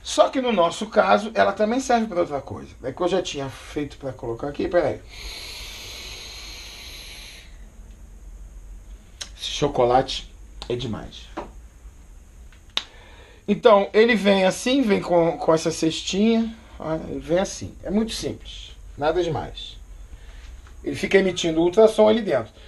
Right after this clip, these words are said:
Você coloca a água até na marca que tá ali. Você pega a cestinha, coloca o teu, o teu líquido dentro. Pac.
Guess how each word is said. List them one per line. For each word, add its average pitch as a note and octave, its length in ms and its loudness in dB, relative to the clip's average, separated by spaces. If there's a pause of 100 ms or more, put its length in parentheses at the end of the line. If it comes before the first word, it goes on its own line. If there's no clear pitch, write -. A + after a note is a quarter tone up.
(220)
Você E3+ 220 2
coloca E3 400 8
a C#3+ 100 10
água B2+ 160 4
até D#3 180 0
na E3 160 2
marca E3 400 2
que - 140 -16
tá F#3 140 2
ali. G#3+ 340 -2 (1500)
Você E3+ 240 6
pega G3 240 6
a F#3 40 4
cestinha, F3 580 0
coloca F3+ 420 6
o - 20 -2
teu, F3 560 4
o D#3+ 40 2
teu E3 600 4
líquido F3 420 0
dentro. A3+ 600 2 (2500)
Pac. G#3 400 6